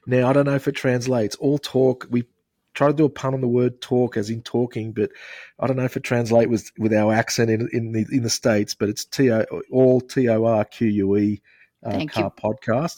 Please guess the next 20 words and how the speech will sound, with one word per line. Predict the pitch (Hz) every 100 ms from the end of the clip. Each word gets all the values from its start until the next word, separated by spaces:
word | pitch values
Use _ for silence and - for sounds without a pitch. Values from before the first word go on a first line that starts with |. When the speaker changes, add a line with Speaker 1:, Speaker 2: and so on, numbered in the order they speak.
| -
Speaker 1:
And | 135 139 135 - -
thirty, | - 190 139
I |
mean, | 147 139 147 - - _
recent | 143 151 - 123
analytics | 113 123 127
showed | - 120 117
thirty | 143 135
percent | 131 107 110
of | 104
our | 101
listeners | 113 - 107
are | 110
in | 113 110
North | 113 110
America. | 110 101 117 113 92
So, | - 104 104 104 - - - - -
um, | 113 113 110 104 -
we | 139
resonate. | 139 135 139 147